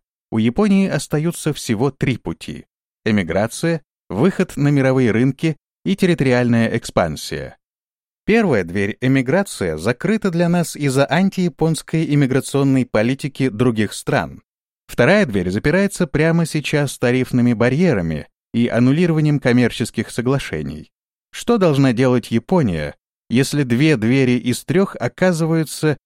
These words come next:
перед ней закрыты? Другие японские милитаристы задавались вопросом, почему их страна должна удовлетворяться территорией в сто сорок две тысячи двести семьдесят квадратных миль,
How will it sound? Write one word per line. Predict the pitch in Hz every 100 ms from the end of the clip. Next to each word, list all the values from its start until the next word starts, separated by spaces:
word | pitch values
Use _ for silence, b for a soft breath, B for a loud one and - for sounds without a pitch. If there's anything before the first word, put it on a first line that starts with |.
| -
перед | 135 120
ней | 123 120
закрыты? | 123 - 90 73 - 69 - _ _ _ _ _ _ _ _ _
Другие | - 107 127 208 185
японские | 113 107 113 98 - - 101
милитаристы | 101 98 117 185 190 - 123
задавались | 117 123 123 160 143 -
вопросом, | 98 101 - 185 - 156 156 -
почему | 151 - 170 185
их | 185 -
страна | - 147 151
должна | 143 131 120 143 143
удовлетворяться | 135 127 127 127 117 117 165 - 151
территорией | - 131 123 147 143 143 - _ -
в |
сто | - 165
сорок | 160 156 139 127
две | 135
тысячи | 139 151 - 127 135
двести | 104 123 - 131
семьдесят | - 139 117 107 104 -
квадратных | 113 107 92 - 78 -
миль, | 170 190